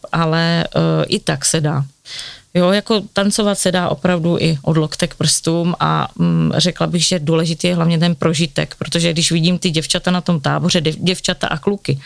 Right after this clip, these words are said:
tak opravdu někteří, eh, nehýbou už ani tím a, a mají třeba jenom joystick v dlani, kterým o, o, jako malinkým pohybem dlaně ob-, ob-,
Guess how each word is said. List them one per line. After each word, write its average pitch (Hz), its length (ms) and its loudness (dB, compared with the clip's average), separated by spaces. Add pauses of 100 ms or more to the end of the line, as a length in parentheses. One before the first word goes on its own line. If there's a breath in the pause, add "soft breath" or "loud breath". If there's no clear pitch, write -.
(500 loud breath)
tak 165 200 -4
opravdu 180 500 0
někteří, 185 800 0 (160)
eh, 165 200 2
nehýbou 170 580 2
už - 240 -4
ani 180 220 2
tím 165 360 0
a, 156 200 0
a 151 280 2 (280)
mají 160 220 0
třeba 160 280 0
jenom 175 220 0
joystick 170 460 0
v 160 80 0
dlani, 165 320 2
kterým 165 440 0 (400 loud breath)
o, 151 100 0
o, 147 320 0
jako 160 320 0
malinkým 175 480 0
pohybem 175 400 2
dlaně 165 280 2
ob-, 160 120 -2
ob-, 151 200 -4